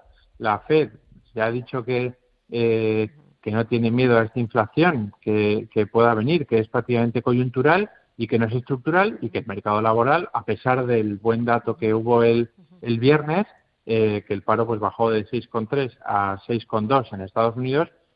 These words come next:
hasta que el mercado laboral no se recupere completamente, es decir, que no alcance una cifra de desempleo del tres coma dos por ciento, pues los, los, los estímulos van a seguir ahí, ¿no? Entonces,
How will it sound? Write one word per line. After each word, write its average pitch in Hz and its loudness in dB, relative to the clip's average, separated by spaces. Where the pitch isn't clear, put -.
hasta 110 -4
que 110 -2
el 104 -2
mercado 110 0
laboral 127 2
no 135 -4
se 147 0
recupere 139 2
completamente, 131 -2
es 123 -6
decir, 127 0
que 107 -6
no 110 -2
alcance 127 -2
una 131 0
cifra 127 0
de 107 2
desempleo 107 -2
del 98 -8
tres 135 -4
coma 135 -2
dos 131 0
por 131 -4
ciento, 147 -2
pues 104 -6
los, 101 0
los, 107 0
los 104 -8
estímulos 123 0
van 143 0
a 131 -4
seguir 113 -6
ahí, 107 0
¿no? 113 -4
Entonces, 104 -6